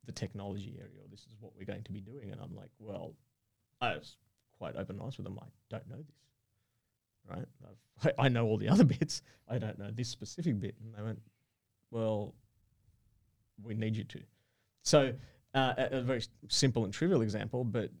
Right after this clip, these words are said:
did that stop me and say, "Look, I'm, I'm gonna wash my hands of this whole thing and go, 'No, no more'?" Um, no, it was around, "Okay, how do I learn this? What's the best way to do this? I, I have,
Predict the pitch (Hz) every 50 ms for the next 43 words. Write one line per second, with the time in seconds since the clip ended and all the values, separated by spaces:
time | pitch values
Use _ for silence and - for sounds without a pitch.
0 | _ 117 123 120 113 101 - - - 123 - - 107 104 104 104 - 104 101 110
1 | 113 - 110 107 110 101 113 - _ - - - - - - - 107 107 101 98
2 | 113 113 107 - - 104 110 110 120 120 110 98 117 117 - 113 113 113 - 120
3 | 156 160 127 110 107 107 107 107 107 107 113 151 180 135 117 110 104 113 147 214
4 | 226 - - _ _ _ _ _ _ _ - 131 147 156 156 160 160 160 - -
5 | _ _ _ _ _ _ _ _ _ _ _ _ _ _ - 185 190 175 139 -
6 | - - 123 127 147 147 131 - - - - 131 127 123 127 127 127 127 123 127
7 | 127 123 117 107 107 120 117 120 117 117 113 113 117 117 110 104 98 92 92 -
8 | - - - - - 110 107 95 98 - - - 101 101 104 101 117 113 104 98
9 | 92 90 - - 90 - - 101 92 92 98 107 104